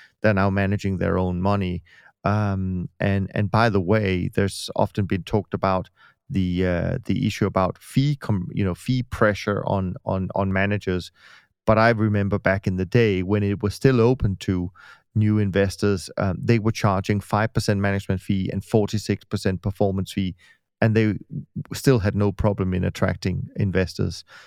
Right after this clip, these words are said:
because, of course, investors were interested in the net return. So just something to think about there when it comes to fees. But what I will say is that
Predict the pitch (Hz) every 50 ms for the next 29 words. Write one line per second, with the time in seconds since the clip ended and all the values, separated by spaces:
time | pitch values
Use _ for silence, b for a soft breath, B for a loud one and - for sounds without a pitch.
0 | B B - 110 - 107 98 - - - - 95 92 - 101 98 90 90 87 -
1 | - 95 - 98 95 98 101 - 110 - - 110 107 113 117 120 123 127 139 151
2 | 160 - 107 - - 98 90 - 85 - B B B B B B B - - 147
3 | - 120 110 - - 117 110 98 - 104 95 - - 98 - 110 107 101 - 90
4 | 95 95 95 92 - - 92 92 92 90 90 92 92 90 - - 98 90 92 -
5 | - 98 - - 131 120 104 92 90 - - - 117 104 87 _ B B B B
6 | B B B B B - 127 127 131 131 135 160 180 160 - - 110 98 98 98
7 | 95 - - 107 101 -